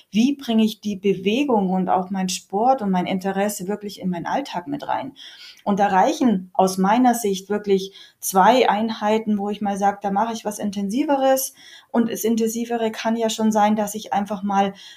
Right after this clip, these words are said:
zwei Stunden mit dem Fahrrad unterwegs bin, die Natur genieße, ähm, wieder endlich mal frische Luft schnappe, was wir ja in unserem ganzen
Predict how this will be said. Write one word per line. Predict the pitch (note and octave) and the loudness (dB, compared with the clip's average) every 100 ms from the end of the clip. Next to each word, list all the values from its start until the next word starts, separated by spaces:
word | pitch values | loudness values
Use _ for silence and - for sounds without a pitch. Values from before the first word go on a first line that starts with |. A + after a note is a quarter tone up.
| - | -16
zwei | - G3+ | -2 -2
Stunden | G3 G3+ G3 G3 | 0 -2 -2 0
mit | |
dem | G3 | 0
Fahrrad | F#3+ C4+ F4 B3 | 0 0 2 0
unterwegs | F3+ F#3+ F#3 F3+ F3+ - | 0 0 2 2 2 -2
bin, | F#3 | -2
die | F#3 | 0
Natur | G#3+ A3+ A#3 C4 | 0 -2 -2 -2
genieße, | C4 A3 F3+ F3 - | 2 2 2 0 -2
ähm, | - G3 G3+ G3 F#3 _ _ _ _ - | -2 -2 0 -2 -4 _ _ _ _ 0
wieder | A3 A#3 - | 4 4 4
endlich | A#3 A#3 A3+ | 4 4 2
mal | F#3+ G3+ | 4 6
frische | F#3+ A3+ A3 | 4 2 2
Luft | G#3 C4+ D4+ - | 2 2 0 -2
schnappe, | G#3 F#3+ F#3 F#3 F3+ | 2 2 4 2 4
was | F#3+ - | 0 0
wir | G#3 | 0
ja | G3+ G3 | 2 2
in | F3+ | 0
unserem | G3 F#3+ F#3 F#3 | -2 0 0 2
ganzen | F3+ G3 - G3 | 2 2 -2 -4